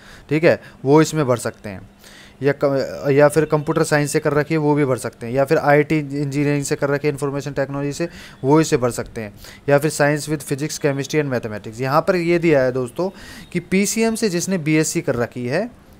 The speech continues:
ठीक है, वो भी इसमें भर सकते हैं दोस्तों, ये बात ध्यान रखना। ठीक है दोस्तों, यहाँ पे जो सारी डिग्री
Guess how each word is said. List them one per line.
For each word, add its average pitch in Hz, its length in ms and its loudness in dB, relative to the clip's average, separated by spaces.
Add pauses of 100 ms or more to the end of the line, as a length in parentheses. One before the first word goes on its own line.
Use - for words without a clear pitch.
(120)
ठीक 160 100 -4
है, 220 60 6
वो 160 240 4
भी 220 120 2
इसमें 190 260 -2
भर 147 100 0
सकते 135 320 -8
हैं 113 220 -6
दोस्तों, 120 440 -6
ये 123 140 -2
बात 135 200 0
ध्यान 117 260 -6
रखना। 117 260 -8
ठीक 139 180 -6
है 160 60 -2
दोस्तों, 156 260 -2
यहाँ 131 120 0
पे 139 80 -6
जो 120 100 -10
सारी 135 340 0
डिग्री 135 460 -4